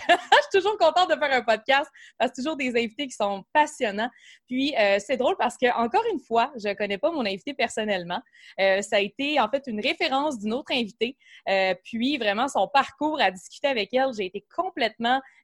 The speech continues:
euh, mon Dieu, surprise et, euh,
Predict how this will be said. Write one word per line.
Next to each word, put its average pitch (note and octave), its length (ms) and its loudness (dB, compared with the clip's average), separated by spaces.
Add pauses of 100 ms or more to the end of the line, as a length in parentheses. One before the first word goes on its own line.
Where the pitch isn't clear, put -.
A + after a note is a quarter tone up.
euh, F3+ 240 -2 (640)
mon G3 260 -8
Dieu, A#3 420 -4
surprise F4 880 -2
et, G#3 180 -2
euh, G3 120 -2